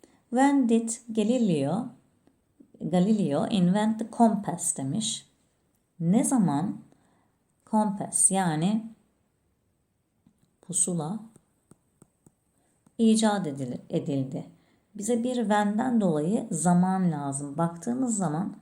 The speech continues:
bakın burada bir yıl var. Bin dokuz yüz elli yedi. Bu da üçün cevabı. Üçü de o şekilde eledik. Sonra geldik dörde. What does your father do?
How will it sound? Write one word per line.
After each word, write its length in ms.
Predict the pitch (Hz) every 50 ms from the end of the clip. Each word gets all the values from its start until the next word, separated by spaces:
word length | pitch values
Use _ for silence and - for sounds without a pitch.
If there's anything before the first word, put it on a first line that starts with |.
| - _ _ _ _ _
bakın 380 | 185 180 - - 196 202 - - _ _ _
burada 360 | - 208 190 175 165 165 160 175
bir 320 | 202 214 226 - - - -
yıl 320 | - 175 175 175 175 165 143
var. 280 | 147 165 214 214 -
Bin 200 | 190 175 165 151
dokuz 320 | 143 143 143 - 147 151 175
yüz 0 |
elli 260 | 170 151 143 160 180
yedi. 420 | 175 156 139 - - 143 202 220 - - _ _ _ _ _ _ _ _ _
Bu 100 | 233 214
da 160 | 214 220 220
üçün 420 | - 226 214 226 - 226 208 185 170
cevabı. 640 | 147 147 135 135 131 127 127 - - 156 202 247 262 - - _ _ _ _ _ - _ _ _ _ _ _
Üçü 180 | _ _ - 214
de 60 | 208
o 80 | 196 196
şekilde 420 | - 196 175 - - 139 135 135
eledik. 600 | 135 - 135 127 131 143 180 220 - - - - _ _ _ _ _ - _ _ _ _ _ _ _ _ _ _ _
Sonra 320 | - - 277 285 277 269
geldik 580 | 262 247 262 262 254 240 220 190 233 214 - -
dörde. 380 | 220 208 190 165 139 135 151
What 360 | 214 - 220 233 254 247 247 -
does 180 | 214 190 170
your 140 | 180 180 175
father 540 | 175 175 226 208 175 170 180 233 247 226 -
do? 140 | 185 143 127